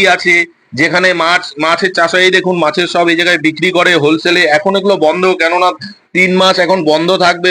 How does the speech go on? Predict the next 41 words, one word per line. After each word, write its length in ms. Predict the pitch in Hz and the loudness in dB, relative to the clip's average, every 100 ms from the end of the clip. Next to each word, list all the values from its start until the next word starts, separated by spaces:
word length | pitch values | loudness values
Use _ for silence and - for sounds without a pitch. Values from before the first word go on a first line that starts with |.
| 175 | -2
সমুদ্র 360 | 151 160 165 180 | -2 -2 2 2
এখন 280 | 175 180 180 | 2 -2 -8
কাউকে 360 | 170 160 165 180 | -2 -2 0 -2
নামতে 300 | 165 151 160 | 0 -2 -2
দেবে 180 | 170 170 | -2 -2
না 100 | 170 170 | 0 0
মাছ 220 | 151 160 160 | 0 0 0
ধরার 260 | 165 170 165 | 2 2 0
জন্য। 180 | 165 165 175 - _ _ _ | 0 0 -2 -4 _ _ _
আর 260 | 143 156 156 | 0 2 2
এই 240 | 147 165 165 | 0 0 0
এরিয়াটা 340 | 156 175 180 180 | 0 0 2 2
আপনারা 280 | 175 175 175 | 0 0 0
দেখতে 260 | 170 165 185 | 0 -2 -2
পাচ্ছেন, 360 | 175 170 175 170 - | -2 0 -2 -2 -2
এই 160 | 165 175 | 0 0
দেখুন 300 | 170 170 180 175 _ _ | 0 0 -2 -4 _ _
পুরো 180 | 185 202 214 | -2 2 2
এই 120 | 202 | 2
এরিয়ায় 440 | 202 196 208 202 | 0 0 2 0
মাছ 240 | 196 180 196 | 0 -2 -2
বিক্রি 280 | 180 190 196 | -2 -2 0
হয়। 200 | 190 196 170 | 2 2 0
এখন 140 | 165 185 | -2 -2
একটা 220 | 170 190 | 0 0
দুটো 220 | 185 180 190 180 | -2 0 0 0
দোকান 260 | 170 185 | 0 -2
খোলার, 300 | 185 185 185 | 0 2 2
এই 160 | 180 180 175 | 2 0 0
জায়গাটা 400 | 165 170 190 190 | 0 2 2 2
দেখতে 240 | 185 185 | 0 0
পাচ্ছেন, 260 | 185 180 185 | 0 0 -2
এই 140 | 175 170 | 0 0
জায়গাও 280 | 180 190 190 | 2 2 0
মাছ 260 | 160 170 180 | -2 -4 -2
হোলসেলে 360 | 156 160 185 185 | -2 -2 0 0
বিক্রি 260 | 165 160 175 | 0 0 2
হয়। 180 | 175 | 2
আর 140 | 165 165 | 2 2
এই 140 | 170 165 | 0 0
দেখুন 260 | 151 156 | -2 -2